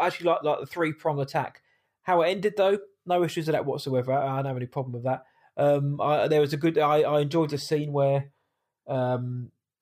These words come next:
Bryce's workmates are basically just, just laying into Heather in her work, but in a jovial form, 'cause they all think it, that, that she thinks it's a joke, and she thinks everybody's in on this April Fool's joke. So I enjoyed that scene, uh,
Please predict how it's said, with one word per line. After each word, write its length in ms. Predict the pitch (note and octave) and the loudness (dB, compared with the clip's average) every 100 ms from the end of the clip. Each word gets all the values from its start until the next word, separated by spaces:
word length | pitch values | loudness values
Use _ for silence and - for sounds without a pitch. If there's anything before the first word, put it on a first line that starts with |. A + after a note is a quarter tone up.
| - | -6
Bryce's 460 | D#3 D3+ C#3+ B2+ | 0 0 0 -2
workmates 600 | C3 D3 C#3+ C#3+ D3 - | 2 2 2 0 0 -2
are 40 | C3+ | -2
basically 440 | C3+ C3+ A#2+ C3 | 0 -2 -2 -2
just, 220 | B2+ B2 - _ - _ _ | -2 -6 -14 _ -20 _ _
just 1160 | F3 D3 C#3+ B2 C3+ C3 - - _ _ D#3+ D3+ | -2 2 2 0 -4 -8 -8 -16 _ _ -10 -4
laying 440 | F#3+ E3+ D#3+ D3 C#3+ | 2 4 4 2 0
into 320 | D3 C3+ D3 | -2 -2 -2
Heather 300 | C3+ C3+ C#3+ - - - | -2 -2 -6 -10 -20 -10
in 140 | - C#3 | -2 2
her 140 | C#3 | 2
work, 220 | C3+ D3+ | 4 2
but 100 | F3+ | 2
in 80 | F3+ | 2
a 40 | E3+ | 2
jovial 440 | F#3 F3 D#3 E3 | 2 2 2 0
form, 280 | C#3+ F#3+ D3+ | 2 0 0
'cause 100 | B2+ | -2
they 100 | C#3 | -2
all 100 | D3 | -2
think 240 | C#3 D3 C#3 | 0 -4 -2
it, 160 | - | -2
that, 160 | D3 - | -2 0
that 240 | C3+ C3 | 0 -2
she 140 | - D#3+ | -4 -4
thinks 180 | D#3 | -4
it's 100 | C#3 | -4
a 80 | B2+ | -6
joke, 440 | B2 E3 D#3 D3 C#3+ | -2 0 0 0 -2
and 240 | B2+ B2+ _ _ _ | -4 -6 _ _ _
she 140 | E3+ | -4
thinks 260 | D#3+ D#3+ D3+ | -2 -2 0
everybody's 540 | E3+ D#3 D#3 D3 D3 C#3+ | 0 2 2 4 4 2
in 100 | C#3 | 0
on 100 | C3+ | 0
this 160 | C3 | -2
April 320 | C#3+ B2+ - C3 | -2 -4 -6 -6
Fool's 320 | C#3+ C3 - | -4 -6 -6
joke. 280 | C3 A#2 - | -6 -6 -8
So 240 | B2+ B2+ - _ - | -8 -8 -12 _ 0
I 120 | G#3+ | 0
enjoyed 300 | B3 B3+ F#3 | 2 2 2
that 200 | G3 D#3+ | 0 -2
scene, 240 | - D#3 | -2 -2
uh, 300 | D#3+ C#3+ C#3 | 2 0 0